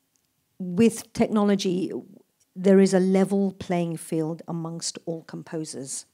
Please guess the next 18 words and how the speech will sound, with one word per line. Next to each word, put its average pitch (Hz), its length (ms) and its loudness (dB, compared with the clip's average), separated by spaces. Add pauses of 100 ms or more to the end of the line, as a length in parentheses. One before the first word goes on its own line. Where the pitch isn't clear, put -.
now. 127 320 -12 (320)
We 196 160 0 (160)
all 220 420 4
have 180 280 -10
laptops. - 720 -14
We 185 140 -10
all 202 260 -2
have 175 420 -6 (120)
amazing 185 720 -6
technology 170 760 -12 (720)
to - 180 -2
be 185 200 -8
able 180 260 -4
to 202 100 -10
demonstrate 175 800 -6
our 165 220 -6
musical 180 580 -6
intention. 165 800 -10